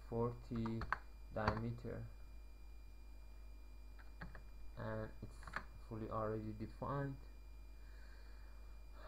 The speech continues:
As you can see from this, like, it's the centers are the same. This is this,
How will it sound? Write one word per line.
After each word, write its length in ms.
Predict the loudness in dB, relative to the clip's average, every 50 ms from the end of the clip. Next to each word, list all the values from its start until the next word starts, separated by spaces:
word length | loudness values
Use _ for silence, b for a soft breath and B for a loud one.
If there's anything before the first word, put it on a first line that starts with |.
| B B -2
As 100 | 0 2 4
you 100 | 4 4
can 240 | 6 6 6 6 6 6 4 2
see 60 | 2 2 4
from 200 | 4 4 4 4 2 4
this, 240 | 4 4 4 4 2 -2 -4 -6 -4 -2
like, 140 | -2 -2 -2 -2 -4
it's 200 | -6 -4 -4 -2
the 80 | -2 -2 -2 0
centers 640 | 0 2 2 2 0 0 -2 0 0 0 -2 -4 -4 -6 -4
are 180 | -4 -2 -2 -2
the 380 | -4 -6 -8 -8 -6 -4 -2
same. 180 | 0 0 0 -2 -4 -6 -8 -8 -10 -10 -10 -10 -10 -10 -10 -10 -10 -10 -10 -8 -8 -6 -6
This 120 | -6 -6 -4 -4 -4
is 80 | -2 -2
this, 160 | -2 -2